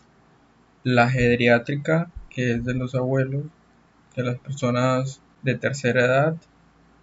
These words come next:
También nos hablaba sobre la fisioterapia respiratoria. Entonces, la pregunta que quiero hacerle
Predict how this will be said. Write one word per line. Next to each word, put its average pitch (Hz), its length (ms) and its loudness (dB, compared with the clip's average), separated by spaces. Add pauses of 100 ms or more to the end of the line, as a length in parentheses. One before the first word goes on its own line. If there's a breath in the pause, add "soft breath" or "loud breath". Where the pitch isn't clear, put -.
(360)
También 120 760 0
nos 143 160 0
hablaba 127 440 0
sobre 120 760 0 (320)
la 131 160 2
fisioterapia 123 1500 -2 (1040)
respiratoria. 131 1080 -2 (200)
Entonces, 143 800 2 (340)
la 135 200 2
pregunta 127 480 -2
que 143 200 -8
quiero 135 320 2
hacerle 143 840 2